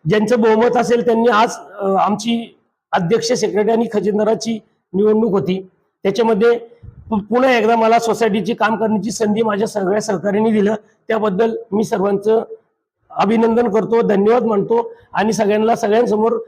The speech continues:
तुमच्या प्रेससमोर असा शब्द देतो की इथून पुढे सोसायटीमध्ये कुठलीही तक्रार राहणार नाही. जास्तीत जास्त कामं करू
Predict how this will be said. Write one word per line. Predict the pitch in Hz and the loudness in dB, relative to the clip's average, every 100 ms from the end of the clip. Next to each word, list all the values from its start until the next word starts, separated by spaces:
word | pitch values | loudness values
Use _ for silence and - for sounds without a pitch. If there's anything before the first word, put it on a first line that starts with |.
| - - | -12 -8
तुमच्या | 196 226 | -4 -4
प्रेससमोर | - 233 240 214 220 | -2 -2 0 -2 0
असा | 220 220 | -2 -4
शब्द | - 214 202 | -4 -2 0
देतो | 220 220 233 | 0 0 0
की | 233 - _ 220 220 | -2 -8 _ -6 -2
इथून | 208 262 247 | 0 0 -2
पुढे | 220 226 | 0 0
सोसायटीमध्ये | 226 220 226 214 226 220 | 0 0 0 0 0 0
कुठलीही | 226 240 233 247 262 - _ _ _ | -2 -4 -2 -2 -2 -6 _ _ _
तक्रार | 175 247 277 277 220 | -4 0 2 2 0
राहणार | 220 214 240 | 0 2 2
नाही. | 233 220 233 - - | 2 0 -2 -6 -2
जास्तीत | 220 - 240 | -2 -2 -2
जास्त | 196 220 - 226 | -2 -2 -2 0
कामं | 214 220 233 - - _ - | 2 2 0 -2 -16 _ -2
करू | 220 240 | 0 0